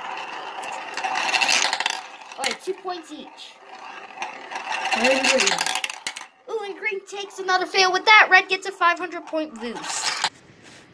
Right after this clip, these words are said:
With that, Red gets a five hundred point boost. If Red wins the next one, she wins it all. The second event is dice roll. Your goal is to get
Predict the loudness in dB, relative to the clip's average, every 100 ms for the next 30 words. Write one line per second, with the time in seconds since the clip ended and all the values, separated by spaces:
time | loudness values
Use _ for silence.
0 | 8 8 10 10 12 10 8 6 6 4
1 | 2 0 4 6 6 6 -2 -2 -4 -2
2 | -4 -4 -6 -2 0 -2 -8 -16 -18 -6
3 | -2 6 8 8 8 4 4 4 2 2
4 | 2 2 0 -8 -6 -4 2 6 8 8
5 | 8 8 6 -2 -8 _ _ -20 -18 -8
6 | 4 6 6 6 6 6 0 8 6 6
7 | -2 6 6 6 -4 -4 -2 -2 -8 _
8 | -8 -6 -2 -2 -2 -2 4 6 6